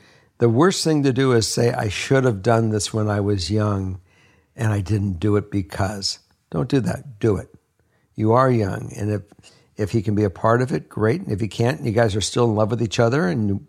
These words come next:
you just want to go live in a different city and see what it's like to be on your own without any of the other influences that go along with it, uh, it's nice to, to have that emancipation,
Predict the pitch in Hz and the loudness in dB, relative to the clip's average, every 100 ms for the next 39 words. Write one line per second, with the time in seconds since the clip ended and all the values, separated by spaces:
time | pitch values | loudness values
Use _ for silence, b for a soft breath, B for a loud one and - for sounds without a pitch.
0 | 156 107 - - 107 110 - 117 117 107 | -6 -6 -6 -10 -6 -2 2 2 4 2
1 | 104 104 117 113 107 113 123 104 117 117 | 2 2 2 2 0 0 -2 -2 0 0
2 | 139 104 87 B B B - 127 123 120 | 0 0 -4 B B B -2 2 4 4
3 | 117 - 107 113 120 - 98 113 117 113 | 2 -2 2 2 2 -2 -2 0 0 0
4 | 110 110 120 120 92 101 113 - - b | 2 2 2 0 2 4 2 0 -14 b
5 | b b b - 127 127 117 120 117 113 | b b b -4 0 2 2 2 2 0
6 | 110 113 - 123 117 110 104 107 113 110 | -2 -4 -2 -2 0 -2 -2 -2 0 0
7 | 107 104 104 104 110 147 - _ _ b | 2 0 0 -2 -2 -6 -8 _ _ b
8 | b b b - 107 110 127 123 - 131 | b b b -6 -4 -4 -4 -6 2 2
9 | 143 - 131 - - 113 104 113 104 110 | 2 0 -2 -4 -6 -2 2 2 2 -2
10 | 107 - 107 117 107 101 107 - 104 98 | -2 -4 -6 -2 -2 -2 -6 -4 -4 -4
11 | 95 101 | -6 -10